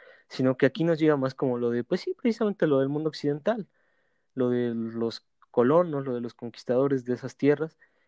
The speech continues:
y pues sí, nos llegan y nos dicen que, que pues era gente que todavía practicaba como sus rituales ahí medio paganos, <laughs> no sé, y, y, pues te lo venden así, o bueno, en el, en el pasado era así, ¿no? Como de que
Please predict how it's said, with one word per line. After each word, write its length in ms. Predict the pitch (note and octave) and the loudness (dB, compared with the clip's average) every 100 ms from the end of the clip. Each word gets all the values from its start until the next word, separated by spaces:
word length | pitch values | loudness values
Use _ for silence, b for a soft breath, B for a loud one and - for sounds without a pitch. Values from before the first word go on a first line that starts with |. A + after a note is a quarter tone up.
| b | b
y 100 | B2 | -4
pues 160 | B2 | -4
sí, 140 | - C#3 | 0 0
nos 160 | C#3 | 2
llegan 200 | C3 C#3+ B2+ | 4 4 2
y 20 | |
nos 200 | A#2 A2+ | -4 -8
dicen 300 | A#2+ - A#2+ | -8 -6 -8
que, 360 | - A2 G#2+ - _ _ _ _ - | -6 -6 -6 -10 _ _ _ _ -16
que 80 | B2 | -10
pues 180 | B2 B2+ | -4 0
era 140 | A#2+ | 0
gente 400 | - B2 A#2 A#2 | 2 0 2 -2
que 160 | - A2+ | -4 -2
todavía 280 | A2+ A2+ | 0 0
practicaba 540 | A2 A2 - - A2+ A2+ | 0 -4 -6 -4 -2 -2
como 220 | A2+ G#2 | -4 -8
sus 200 | - A2 | -8 -8
rituales 560 | A#2 G#2 A2+ A2 A2+ A2+ | -6 -2 0 2 0 -2
ahí 360 | A2 A2 G#2+ _ b b b | -2 -2 -6 _ b b b
medio 240 | A#2 A2 A2 | -4 -2 -2
paganos, 640 | G#2+ G#2 A#2+ B2+ B2+ B2 - | 0 0 2 0 -2 -8 -6
<laughs> 260 | D#3+ - C#3 | -6 -6 -8
no 180 | C3+ | -6
sé, 200 | C3+ C#3 - b b b b | -6 -6 -8 b b b b
y, 340 | - C3 C3 | -4 -2 -2
y, 40 | C3+ | -4
pues 140 | - | -2
te 100 | - | 2
lo 80 | C#3 | 4
venden 260 | F3 F3 D3+ | 4 0 -4
así, 220 | C3 F#3+ | -2 0
o 60 | D3+ | 0
bueno, 260 | C#3 C3 | 0 -2
en 140 | A#2+ A#2 | -4 -4
el, 260 | A#2 A#2 | -4 -4
en 120 | A#2 | -6
el 100 | A#2+ | -6
pasado 640 | - A#2 - C3 C#3+ C#3+ C3+ - | -2 0 4 4 4 2 -2 -4
era 140 | B2+ B2 | -2 -2
así, 220 | A#2+ D3+ | -4 -4
¿no? 140 | C#3 | -6
Como 200 | B2+ G#2+ | -4 -6
de 100 | G#2 G2+ | -6 -8
que 300 | - G#2+ | -8 -8